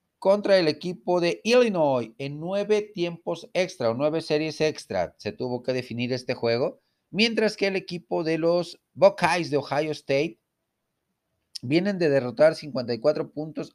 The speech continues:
a siete al equipo de Indiana. Vienen de un verdadero paseo, de un verdadero picnic el equipo de,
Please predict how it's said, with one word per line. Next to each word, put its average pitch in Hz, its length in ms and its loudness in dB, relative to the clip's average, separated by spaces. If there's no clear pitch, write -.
a 104 120 -8
siete 160 720 -6
al 190 240 8
equipo 175 540 -2
de 165 300 2
Indiana. 135 680 -2
Vienen 165 400 -2
de 139 80 -2
un 156 120 -4
verdadero 135 540 0
paseo, 104 440 -6
de 107 80 -8
un 127 80 -8
verdadero 120 480 -2
picnic 113 420 -8
el 95 100 -10
equipo - 460 -4
de, 78 300 -2